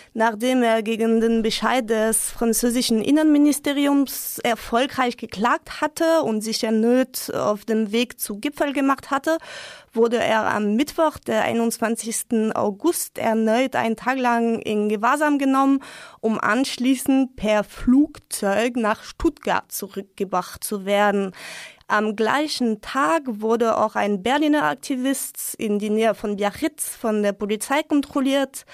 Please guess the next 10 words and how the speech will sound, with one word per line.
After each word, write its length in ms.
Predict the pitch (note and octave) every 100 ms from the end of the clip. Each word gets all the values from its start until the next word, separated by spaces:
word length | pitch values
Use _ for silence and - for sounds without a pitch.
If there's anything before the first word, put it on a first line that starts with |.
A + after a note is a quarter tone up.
| - - - -
Auch 280 | B3+ D4+ - -
er 340 | G#3+ G#3 A#3+
wurde 240 | G3+ G3
innerhalb 460 | G3+ A3+ A#3+ G3+ A3
von 160 | G#3 F#3+
vierundzwanzig 680 | A3+ G#3+ - F#3+ F#3 G3
Stunden 380 | - - C#4+ D4+
nach 240 | A#3 - -
Stuttgart 840 | - - D4+ - C#4 C4 C4+ -
gebracht, 800 | B3+ A#3+ - C4 - - - -